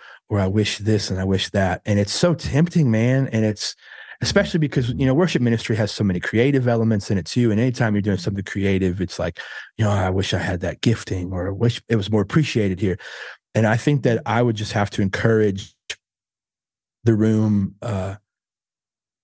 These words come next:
to, to feel content that God has given you this place and that what you're doing matters so much,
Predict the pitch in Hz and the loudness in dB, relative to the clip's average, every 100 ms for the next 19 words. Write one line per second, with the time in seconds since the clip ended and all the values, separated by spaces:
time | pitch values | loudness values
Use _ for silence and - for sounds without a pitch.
0 | _ - 120 107 - - 107 - - 127 | _ 0 2 2 0 -2 -2 0 2 2
1 | 117 - 90 - 110 113 - 101 82 - | 2 -4 -8 -2 0 0 -2 -4 -4 -2
2 | 107 101 104 101 92 - 110 101 98 92 | 0 2 0 0 -4 -2 0 2 2 2
3 | 95 92 90 87 _ - _ - 107 98 | 0 0 -2 -4 _ -20 _ -2 0 0
4 | - 95 90 - - - - - _ - | 0 0 0 -4 -6 -8 -14 -20 _ 0
5 | 101 92 92 101 117 107 101 98 98 92 | 2 2 2 2 2 2 0 0 0 2
6 | 92 95 95 90 - - - 104 98 95 | 2 2 2 0 -2 -2 0 2 2 2
7 | 90 - - | 0 -2 -4